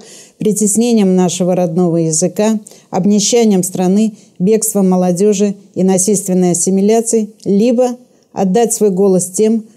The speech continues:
кто борется за справедливость, за прогресс и здравый смысл.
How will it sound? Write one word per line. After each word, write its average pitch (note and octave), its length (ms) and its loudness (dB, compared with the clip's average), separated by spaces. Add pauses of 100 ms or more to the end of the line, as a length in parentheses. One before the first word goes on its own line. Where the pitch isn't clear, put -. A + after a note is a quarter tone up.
(120)
кто G#3 500 0
борется F3 800 0
за F3 200 -2
справедливость, F#3+ 840 0
за E3+ 220 -2
прогресс F3+ 600 -2
и F#3+ 80 -4
здравый E3 440 -2
смысл. D#3+ 460 -6